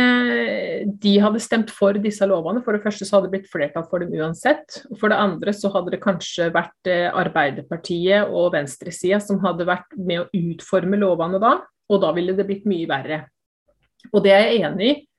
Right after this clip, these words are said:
Eh, det ville sannsynligvis blitt enda verre med en, eh, sosialistisk gruppe som sto bak lovforslaget.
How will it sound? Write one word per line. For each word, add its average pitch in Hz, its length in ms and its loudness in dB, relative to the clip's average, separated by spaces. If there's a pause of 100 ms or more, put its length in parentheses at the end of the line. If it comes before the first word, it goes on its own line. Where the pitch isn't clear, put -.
(240)
Eh, 208 160 4
det 202 140 2
ville 208 180 2
sannsynligvis 196 920 -4
blitt 202 320 0
enda 180 380 0
verre 196 440 -2 (360)
med 190 640 4
en, 185 280 -2
eh, 180 180 -2
sosialistisk 180 960 -4 (100)
gruppe 202 360 -2
som 185 160 -2
sto - 180 2
bak 160 360 0
lovforslaget. 151 760 -2